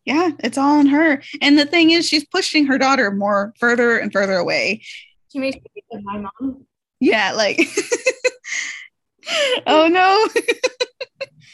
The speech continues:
Speaker 1: <laughs>
Speaker 2: Gabby, the fact that you were just like, yeah.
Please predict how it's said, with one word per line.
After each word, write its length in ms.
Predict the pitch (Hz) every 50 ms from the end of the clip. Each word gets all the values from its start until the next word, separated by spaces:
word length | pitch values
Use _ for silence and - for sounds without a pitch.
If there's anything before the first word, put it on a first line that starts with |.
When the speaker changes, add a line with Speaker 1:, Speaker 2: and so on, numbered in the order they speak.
| - _ - - - - - _ _ _ _ -
Speaker 1:
<laughs> 400 | 330 339 330 320 294 - 320 269
Speaker 2:
Gabby, 360 | 277 269 294 294 302 339 339
the 120 | 320 311 320
fact 280 | 320 359 339 349 339
that 100 | 330 320 285
you 120 | 277 294
were 120 | 302 302 269
just 260 | 302 285 285 285 277
like, 340 | 254 240 226 220 220 - - - _ _ _ _ _
yeah. 640 | 226 226 285 339 392 359 269 240 226 226 226 233 247